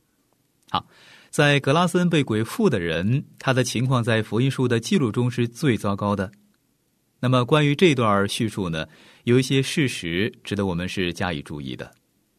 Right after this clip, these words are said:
迦得支派得到格拉森这个地方，当以色列人在分地时，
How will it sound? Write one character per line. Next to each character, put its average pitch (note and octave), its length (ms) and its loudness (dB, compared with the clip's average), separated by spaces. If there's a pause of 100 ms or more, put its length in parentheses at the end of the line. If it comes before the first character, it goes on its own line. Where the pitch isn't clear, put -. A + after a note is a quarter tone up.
(880)
迦 G3+ 220 4
得 C#3+ 180 4
支 E3 140 -2
派 C3+ 300 2
得 G#2+ 120 -2
到 A2 280 0
格 F#2+ 120 -6
拉 A2+ 160 2
森 C3+ 300 0
这 - 80 -4
个 - 100 -4
地 C#2+ 160 -8
方， G1+ 240 -12 (840)
当 B2 180 0
以 B2 120 2
色 D3+ 120 0
列 D3 120 2
人 A#2+ 160 0
在 B2 160 0
分 E3+ 260 0
地 D3+ 180 0
时， F2 400 -4